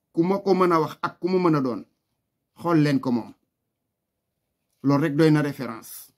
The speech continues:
Li ma wér te wóor mooy jullit dëgg, di gor dëgg, du yëkkati kàddu di ma ko jëme. Xanaa nga tontu nag,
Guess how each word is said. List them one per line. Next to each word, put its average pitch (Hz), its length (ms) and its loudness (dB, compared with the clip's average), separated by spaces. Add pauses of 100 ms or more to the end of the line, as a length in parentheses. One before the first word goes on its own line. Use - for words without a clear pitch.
(240)
Li 170 140 4
ma 180 120 4
wér 170 440 4 (240)
te 170 100 -4
wóor 165 320 2
mooy 147 300 -6 (200)
jullit 180 420 0
dëgg, 147 400 0 (160)
di 160 160 0
gor 170 260 4
dëgg, 165 300 0 (340)
du 156 140 -2
yëkkati 185 400 0
kàddu 165 240 -2
di 156 100 4
ma 160 120 2
ko 156 120 -4
jëme. 135 260 -2 (640)
Xanaa 175 240 -2
nga 240 120 2
tontu 208 360 2
nag, 170 160 -2